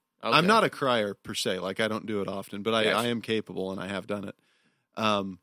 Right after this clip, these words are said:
Speaker 1: but you had mentioned, I, I don't know if it was when we were recording or afterwards, but you
Speaker 2: Mm-hmm.
Speaker 1: had said, you know, you cry at,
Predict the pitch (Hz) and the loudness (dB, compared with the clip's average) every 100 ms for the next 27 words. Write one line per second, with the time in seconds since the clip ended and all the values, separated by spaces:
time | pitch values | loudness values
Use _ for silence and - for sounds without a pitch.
0 | _ _ 123 151 143 - - 143 175 135 | _ _ 0 4 4 2 -6 0 0 2
1 | 127 123 131 120 107 - _ _ _ - | 0 2 0 -2 -6 -12 _ _ _ -2
2 | 117 107 127 117 104 107 98 101 - - | 0 2 -2 -4 -8 -8 -6 -6 -8 -10
3 | _ 117 113 104 98 98 - 113 101 104 | _ -6 -4 -4 -4 -6 -4 -4 -4 -6
4 | 98 90 104 104 98 92 90 - 104 110 | -8 -6 -6 -8 -8 -8 -8 -6 -2 -2
5 | 107 98 104 98 98 95 87 _ 107 107 | -2 -2 -4 -4 -6 -6 -10 _ -16 -14
6 | 104 - 101 90 | -12 -6 -4 -4